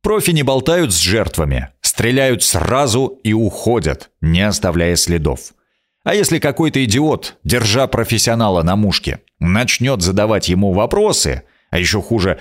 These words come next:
обвинять во вторжении или преступных намерениях, у профи очень весомые шансы переболтать и завладеть пистолетом.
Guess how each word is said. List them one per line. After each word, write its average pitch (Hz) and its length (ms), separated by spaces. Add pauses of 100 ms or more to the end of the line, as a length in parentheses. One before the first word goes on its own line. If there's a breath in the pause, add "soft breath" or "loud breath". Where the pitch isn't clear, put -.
(120 loud breath)
обвинять 117 540
во 117 120
вторжении 110 880 (140 loud breath)
или 113 180
преступных 113 640
намерениях, 90 680 (420)
у 80 120
профи 175 480 (120)
очень 165 360
весомые 123 640
шансы 170 600
переболтать 185 1080 (140)
и 165 160
завладеть 101 680
пистолетом. 82 840